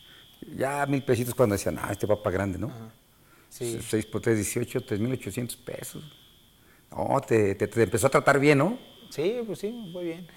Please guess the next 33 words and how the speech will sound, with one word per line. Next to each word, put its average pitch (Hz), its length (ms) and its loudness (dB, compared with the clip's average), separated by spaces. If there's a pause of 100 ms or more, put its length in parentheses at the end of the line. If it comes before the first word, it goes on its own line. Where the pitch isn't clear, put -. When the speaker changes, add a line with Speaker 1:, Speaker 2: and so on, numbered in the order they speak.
(120)
Speaker 2:
<laughs> - 80 2
Speaker 1:
Porque 123 220 8
de 113 120 6
ahí 143 200 6
vas 180 240 2
ganando 113 400 2
bien, 170 260 0
o 110 80 -4
sea, 101 140 -4
ya 117 560 2 (460)
el 95 100 0
primer 127 300 8
sueldo 139 320 12
ese, 135 480 10 (540)
no 110 120 -4
chingues, 120 460 0
entonces, 104 280 0
¿qué 120 120 4
decías? 104 320 0
No, 107 100 -4
pues 104 160 -4
yo 107 80 2
creo 98 140 -6
que 95 240 -4
sí, 101 200 -6
¿no? 117 200 -6 (1120)
Speaker 2:
Pues 135 160 -6
sí, 151 220 0
pero, 151 540 2 (720)
pues 156 140 -4
estaba 160 280 2
pesado 175 360 2
porque, 139 500 0